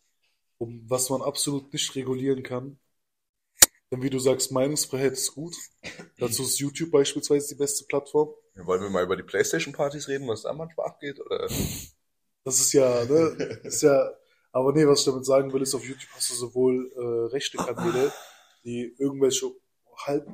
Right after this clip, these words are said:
Speaker 1: Halbwahrheiten oder Unwahrheiten verbreiten. Und auf Telegram hast du halt wirklich Verschwörungstheoretiker und sonst was alle auf einem Haufen. Das ist auch der Grund, warum totalitäre Regimes,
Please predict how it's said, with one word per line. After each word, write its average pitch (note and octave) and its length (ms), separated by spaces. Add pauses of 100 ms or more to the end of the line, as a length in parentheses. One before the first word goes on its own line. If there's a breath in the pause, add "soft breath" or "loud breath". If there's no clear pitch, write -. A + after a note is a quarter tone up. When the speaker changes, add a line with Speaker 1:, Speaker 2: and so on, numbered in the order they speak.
(280)
Speaker 1:
Halbwahrheiten C#3+ 1000
oder C3 280
Unwahrheiten C3+ 560
verbreiten. B2 640 (680)
Und B2 100
auf B2 100
Telegram E3 440
hast D3+ 180
du D3+ 40
halt C3+ 160
wirklich - 280
Verschwörungstheoretiker D#3+ 1160
und B2+ 140
sonst D3 260
was C#3+ 200
alle C#3+ 140
auf C#3 160
einem C3 240
Haufen. B2+ 340 (800)
Das B2+ 160
ist - 80
auch D3 120
der C#3+ 100
Grund, C#3 260
warum C3+ 400
totalitäre C3+ 840
Regimes, C3 600